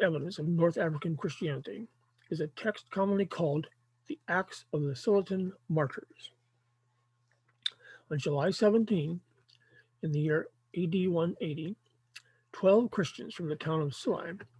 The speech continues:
were brought before the proconsul and ordered to swear religious devotion to the emperor. From their names, we can deduce that they were common people of the land,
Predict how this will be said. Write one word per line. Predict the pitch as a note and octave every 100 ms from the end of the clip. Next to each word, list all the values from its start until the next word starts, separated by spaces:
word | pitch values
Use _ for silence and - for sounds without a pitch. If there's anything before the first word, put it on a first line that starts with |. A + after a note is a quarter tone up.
| - - _ _ _ _ _ -
were | D#3+
brought | D#3+ D#3+ -
before | A3+ - F#3
the | E3+
proconsul | - F#3+ C#3 C#3 C#3+ C3+ D3 - _
and | D#3+
ordered | - D#3 E3 C#3+
to | D#3
swear | - E3+ E3+
religious | D3 D#3 F3 A3
devotion | - F#3+ F3+ C#3+ D3+ C#3+
to | E3
the | -
emperor. | C#3 E3 C4+ - _ _ _ _ _ - - _ - _ _ _
From | F3
their | D#3+ D#3+
names, | D#3 F#3 E3+ G3+
we | F#3+ E3+
can | D#3
deduce | D#3 D3 D3+ E3
that | D#3+ D3+
they | D#3+
were | E3 D#3 D3+ -
common | - A3 E3 A#2+
people | A#2+ C3+ D#3 -
of | D#3+
the | E3+
land, | E3+ D#3+ - -